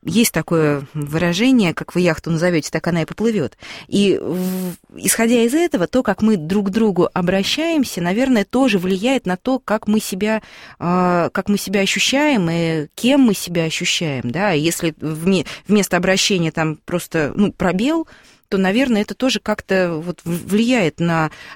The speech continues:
а, нашу, на подсознательном уровне, не знаю, как на нашу самооценку. Может быть, я ошибаюсь.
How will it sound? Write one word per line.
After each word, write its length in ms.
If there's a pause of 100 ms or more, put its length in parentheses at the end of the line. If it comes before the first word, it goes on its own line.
а, 500
нашу, 460
на 240
подсознательном 720
уровне, 260
не 120
знаю, 240
как 240
на 40
нашу 200
самооценку. 760 (320)
Может 160
быть, 160
я 80
ошибаюсь. 560